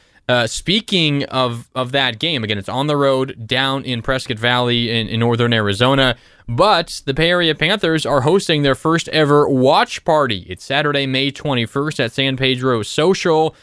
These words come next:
Again, the Panthers against the Northern Arizona Wranglers. Kickoff is at six oh five. Doors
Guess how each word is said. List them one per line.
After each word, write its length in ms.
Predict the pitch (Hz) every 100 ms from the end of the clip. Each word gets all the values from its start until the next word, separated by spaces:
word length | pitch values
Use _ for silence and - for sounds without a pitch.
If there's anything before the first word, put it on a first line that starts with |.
| _ -
Again, 200 | 123 110
the 80 |
Panthers 540 | 90 120 143 151 143 143
against 280 | 120 127 -
the 120 | 110
Northern 400 | 117 135 131 131
Arizona 640 | 120 117 107 117 120 113
Wranglers. 720 | 98 110 156 160 151 151 147 - _ _ -
Kickoff 480 | 165 185 185 190 -
is 160 | 147
at 220 | 131 123
six 400 | - - 190 - -
oh 220 | 127 107
five. 680 | - 160 156 156 151 143
Doors 380 | 123 151 180 165